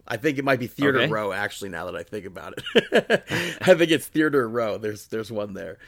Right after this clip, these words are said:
Speaker 1: Um, and then I think the other Junior's Cheesecake that's near, uh, Caroline's used to be, if I'm not mistaken, Ruby Foo's, uh, uh, an Asian restaurant.
Speaker 2: Uh-huh.
Speaker 1: That was a good place. <laughs>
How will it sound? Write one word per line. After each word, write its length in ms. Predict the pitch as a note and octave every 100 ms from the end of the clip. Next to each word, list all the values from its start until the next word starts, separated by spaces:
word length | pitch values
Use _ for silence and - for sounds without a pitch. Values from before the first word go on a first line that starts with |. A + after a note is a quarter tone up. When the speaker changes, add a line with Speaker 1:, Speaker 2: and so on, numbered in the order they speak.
| - - - _ _ -
Speaker 1:
Um, 600 | C3 B2+ B2+ B2 B2 A2 _ _
and 120 | B2
then 140 | F3 F3+
I 80 | D#3+
think 180 | G#3 E3
the 120 | E3
other 160 | F#3
Junior's 420 | C#3 B2+ D#3+ D3+ -
Cheesecake 540 | C#3 D3+ - C#3 G#2+
that's 240 | A#2 -
near, 320 | C3 B2+ A#2+ A#2+
uh, 280 | A#2 A2+
Caroline's 640 | G2+ A#2+ B2+ C3 A2 G2+ G#2
used 180 | G#2+ -
to 60 | G2+
be, 480 | G#2 A2+ A2+ G#2+
if 100 | G2+
I'm 80 | A2+
not 120 | B2
mistaken, 420 | D#3+ - F3 C#3+ G#2
Ruby 300 | A#2 A#2 G2
Foo's, 500 | - A2+ G2 - -
uh, 340 | G#2 G#2 G2+ F#2 _ _ -
uh, 280 | A2 A2 -
an 80 | G2+
Asian 320 | G#2+ A#2 G#2+
restaurant. 520 | C2+ C#2+ - D2 C2+ _ _ _ _ _ _
Speaker 2:
Uh-huh. 300 | A2 A#2 F#2+ C3 _ _ _ _ _ _
Speaker 1:
That 120 | -
was 100 | A2+
a 40 | A2+
good 200 | F#2+ D#2+
place. 360 | D2+ A#1 - - - _ _ _ -
<laughs> 260 | G2+ -